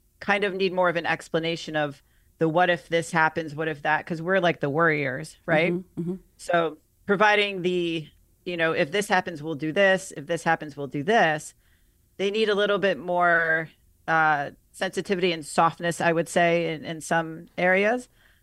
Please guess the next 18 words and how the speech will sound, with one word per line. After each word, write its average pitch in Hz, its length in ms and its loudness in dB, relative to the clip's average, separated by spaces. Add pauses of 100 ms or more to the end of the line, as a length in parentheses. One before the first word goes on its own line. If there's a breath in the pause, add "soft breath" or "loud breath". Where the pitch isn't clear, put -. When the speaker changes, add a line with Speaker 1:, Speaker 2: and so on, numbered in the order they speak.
(100)
Speaker 1:
And 185 140 -4
not 220 180 2
that 190 260 2
some 185 220 0
men 147 260 -2
don't, 165 540 0
but 156 240 4
I 165 160 0
found 202 380 2
that 175 240 2
if - 180 -4
I 190 100 4
can 202 160 -8
be 196 120 0
the 175 100 -4
most 175 400 -2
direct 160 480 0 (100)
possible, 226 680 0